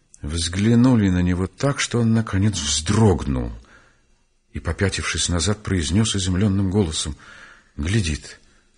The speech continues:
глядит человеческими глазами". Ему пришла вдруг на ум история, слышанная давно им от своего профессора,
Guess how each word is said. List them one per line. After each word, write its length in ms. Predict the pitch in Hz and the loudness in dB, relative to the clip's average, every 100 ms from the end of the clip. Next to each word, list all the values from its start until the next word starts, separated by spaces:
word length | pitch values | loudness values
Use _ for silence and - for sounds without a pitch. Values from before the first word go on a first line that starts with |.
| _ _ _ | _ _ _
глядит 600 | 71 80 95 95 104 131 | -6 0 0 2 2 0
человеческими 960 | - - 95 87 123 - 110 - 110 113 | -2 -2 0 2 2 0 -2 0 2 2
глазами". 800 | 104 92 113 95 104 73 67 - - _ _ _ _ _ _ _ _ _ _ _ _ _ _ _ _ _ _ _ _ _ _ | 2 0 0 2 0 0 -6 -10 -16 _ _ _ _ _ _ _ _ _ _ _ _ _ _ _ _ _ _ _ _ _ _
Ему 240 | 82 95 | 2 2
пришла 420 | 107 104 95 92 113 | 2 0 0 0 0
вдруг 300 | 98 113 101 | 2 0 2
на 140 | 104 | 2
ум 160 | 120 110 | 4 2
история, 440 | - 117 123 117 | 2 0 2 0
слышанная 640 | 110 120 123 117 117 120 | 0 0 2 2 2 2
давно 560 | 95 104 95 107 123 - | 2 2 4 4 4 2
им 220 | 107 135 | 2 2
от 140 | 127 120 | 2 0
своего 480 | - 95 107 107 131 | -2 0 2 2 0
профессора, 720 | 117 113 143 117 - 78 | -2 2 2 2 0 -4